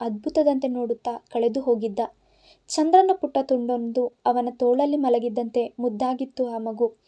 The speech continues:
ಪುಟ್ಟ ಕೈಗಳು, ಹತ್ತಿಯಷ್ಟು ಮೆತ್ತನೆಯ ಪಾದಗಳು, ದುಂಡಾಗಿದ್ದ ಮುಖ ತಾಯಿಯನ್ನೇ ಹೋಲುತ್ತಿತ್ತು. ನನಗೂ ಆ ಮಗುವನ್ನು ಎತ್ತಿಕೊಳ್ಳುವ ಆಸೆಯಾಯಿತು. "ಸರ್, ಕೊಡಿ ಇಲ್ಲಿ," ಎಂದು ಕೈ ಚಾಚಿದೆ. ಆದರೆ ಅವನು ಮಗುವನ್ನು ಹಿಂದಕ್ಕೆ ತೆಗೆದುಕೊಳ್ಳುತ್ತಾ,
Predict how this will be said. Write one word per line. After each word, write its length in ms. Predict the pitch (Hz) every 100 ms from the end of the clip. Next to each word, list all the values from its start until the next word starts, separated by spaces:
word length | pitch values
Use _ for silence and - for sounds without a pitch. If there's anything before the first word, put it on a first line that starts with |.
| _ _ _
ಪುಟ್ಟ 220 | - 285 311
ಕೈಗಳು, 680 | 302 254 233 240 233 226 - _ -
ಹತ್ತಿಯಷ್ಟು 580 | 277 - 311 302 -
ಮೆತ್ತನೆಯ 500 | 302 269 - 240 240
ಪಾದಗಳು, 640 | 240 240 226 233 226 226 247 _ _ _
ದುಂಡಾಗಿದ್ದ 540 | 254 247 262 262 262 240
ಮುಖ 240 | 240 233 240 226 - -
ತಾಯಿಯನ್ನೇ 580 | 240 247 254 269 269 285
ಹೋಲುತ್ತಿತ್ತು. 760 | 269 233 240 220 - 226 - _ _ - - _
ನನಗೂ 360 | 285 302 311 381
ಆ 120 | 359
ಮಗುವನ್ನು 500 | 277 254 254 262 254
ಎತ್ತಿಕೊಳ್ಳುವ 540 | 240 240 240 233 233 240
ಆಸೆಯಾಯಿತು. 760 | 233 233 240 233 226 220 240 - _ _ _ _
"ಸರ್, 300 | - - 269
ಕೊಡಿ 380 | - 254 240 311
ಇಲ್ಲಿ," 320 | 269 247 285 _ _ 247
ಎಂದು 200 | 233 233
ಕೈ 180 | 240
ಚಾಚಿದೆ. 560 | 240 240 226 - 220 220 _ _ _ _ -
ಆದರೆ 440 | 262 311 381 381
ಅವನು 400 | 277 240 247 247 240
ಮಗುವನ್ನು 440 | 247 269 269 254
ಹಿಂದಕ್ಕೆ 440 | 247 254 269 320 359
ತೆಗೆದುಕೊಳ್ಳುತ್ತಾ, 920 | 269 247 247 240 240 240 254 233